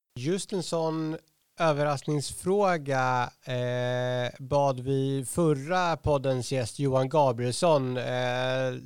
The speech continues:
tillförordnad, eh, C I O på Arbetsförmedlingen, att skriva. Eh, och vi har genom en nordkoreansk lottning valt ut en av de frågorna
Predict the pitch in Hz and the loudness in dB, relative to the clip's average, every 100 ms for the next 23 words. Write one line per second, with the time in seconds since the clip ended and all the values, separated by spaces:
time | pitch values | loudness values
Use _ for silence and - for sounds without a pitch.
0 | 139 131 143 127 139 135 123 123 120 123 | -14 -6 -4 -4 -2 -2 0 0 0 0
1 | 117 120 120 120 120 - - - 135 131 | -2 0 0 0 -2 -4 -10 -6 -2 2
2 | 160 151 - 127 131 135 123 - - 135 | 2 0 0 2 2 2 -2 -8 -8 -4
3 | 131 170 175 147 131 110 107 107 _ _ | -2 0 0 0 0 0 -4 -10 _ _
4 | _ _ _ - 131 - - - 135 127 | _ _ _ -8 -8 -8 -8 -6 -4 -2
5 | 117 107 110 107 - _ _ _ _ - | -4 -6 -6 -8 -12 _ _ _ _ -10
6 | 123 123 123 120 120 - 143 131 135 123 | -6 -4 0 0 0 0 -2 -2 -6 -2
7 | 139 139 135 139 135 139 147 131 135 139 | 0 2 2 4 4 4 2 4 2 2
8 | 185 165 127 - 156 156 185 165 - - | 2 2 -2 -2 0 2 2 0 -2 -8
9 | 160 156 196 - - 202 156 135 135 165 | -4 0 0 -2 -2 0 2 2 0 -2
10 | 175 165 156 135 127 127 127 123 - 147 | -6 -4 -2 -2 0 2 2 2 0 2
11 | 127 117 120 113 | 2 0 -2 -4